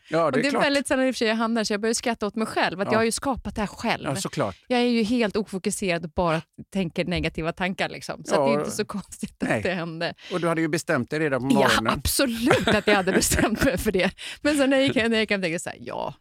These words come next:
Speaker 2: det är rätt skönt att ha såna dagar också ibland."
Speaker 1: <laughs> Ja.
Speaker 2: För det är, det är inte skönt att ha dem, men man inser hur jävla skönt det är att komma ur dem.
Speaker 1: Ja.
Speaker 2: Alltså jag ser, när man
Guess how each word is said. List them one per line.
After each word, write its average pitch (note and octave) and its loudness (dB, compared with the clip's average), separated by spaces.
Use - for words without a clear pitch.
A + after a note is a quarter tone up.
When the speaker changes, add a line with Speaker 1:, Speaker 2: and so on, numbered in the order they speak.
Speaker 2:
det D#3+ -6
är D#3 -2
rätt D#3 -6
skönt D3+ -4
att D#3 -8
ha D#3 -2
såna C#3+ -8
dagar C#3+ -4
också D3+ -6
ibland." D#3+ 2
Speaker 1:
<laughs> - 0
Ja. D#3+ 4
Speaker 2:
För C#3+ 4
det G3+ 2
är, F#3+ 0
det F#3+ -4
är - -6
inte A3 0
skönt G3+ 0
att G3+ 2
ha A3 2
dem, D#3 -2
men G3 0
man F#3+ 0
inser F3 -2
hur F3+ 0
jävla F3 0
skönt E3+ -2
det F#3+ -2
är - 0
att - -4
komma F3 -2
ur F3 -2
dem. D#3 -8
Speaker 1:
Ja. A#2+ -2
Speaker 2:
Alltså G#3 -2
jag G#3 -4
ser, F#3 0
när F#3+ -2
man E3+ -4